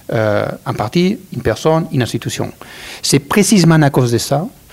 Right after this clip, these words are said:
que nous devons faire ce que nous voulons faire les vingt-sept. C'est-à-dire euh, définir les règles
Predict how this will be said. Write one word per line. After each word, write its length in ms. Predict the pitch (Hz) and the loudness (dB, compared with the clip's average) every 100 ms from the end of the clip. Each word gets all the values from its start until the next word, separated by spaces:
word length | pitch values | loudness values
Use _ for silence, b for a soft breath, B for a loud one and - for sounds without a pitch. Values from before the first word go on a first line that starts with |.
| B B | B B
que 100 | - | 0
nous 340 | 135 147 165 175 | 4 6 4 2
devons 460 | 135 123 139 135 127 | -2 2 4 4 0
faire 360 | - 147 160 - | 0 0 -2 -4
ce 160 | - | -2
que 180 | 135 131 | -2 2
nous 120 | 131 | 2
voulons 320 | 127 131 131 123 | 4 4 2 0
faire 180 | 135 | 0
les 100 | 139 | 0
vingt-sept. 400 | - 117 107 - - - | 0 0 0 -4 -4 -14
C'est-à-dire 540 | - 120 120 123 107 B B B B - | -2 2 4 4 2 B B B B 0
euh, 280 | 123 120 120 | 2 4 2
définir 640 | 123 135 160 160 139 110 - - | 2 0 2 2 2 0 -4 -4
les 160 | 123 | -2
règles 440 | 123 131 131 107 | 2 0 0 -4